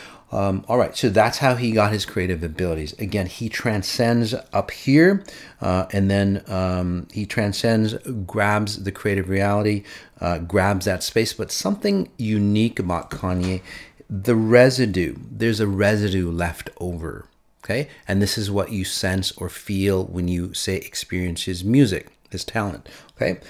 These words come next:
So he not only, say, brings in, say, the words, but he brings a residue, uh, of this consciousness or this, say, creative reality, uh,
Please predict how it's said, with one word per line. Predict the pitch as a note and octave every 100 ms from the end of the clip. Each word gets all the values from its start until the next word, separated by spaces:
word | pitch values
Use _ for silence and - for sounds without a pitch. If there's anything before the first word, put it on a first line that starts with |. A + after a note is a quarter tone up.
| -
So | - C#3
he | D#3+
not | D#3 E3 -
only, | C#3+ D3 C#3 A#2 - -
say, | - A#2+
brings | G#2 G#2 A#2 A2+ G#2+
in, | G#2+
say, | G#2 A2
the | F2 F2
words, | F2 F#2+ G2+ F2 D2 - - -
but | G#2 -
he | C3
brings | A#2 A2 A#2 A#2 -
a | G#2
residue, | F#2 F2+ F#2+ F#2 F#2 E2+ E2 - A#2 _ _ -
uh, | F2+ E2+ D#2+ - -
of | A#2+ A#2 A2 -
this | G2 G2 -
consciousness | - A#2+ A2+ F#2+ - F#2+ - -
or | G2+ G#2 F#2+ - - -
this, | F#2+
say, | - G2 - -
creative | - A2+ G2+ F#2+ F#2+ F2+ - _ _ _ _ _ _ - -
reality, | G2+ G2+ A2 F2 E2+ F#2+ - - - -
uh, | F#2+ F#2 F#2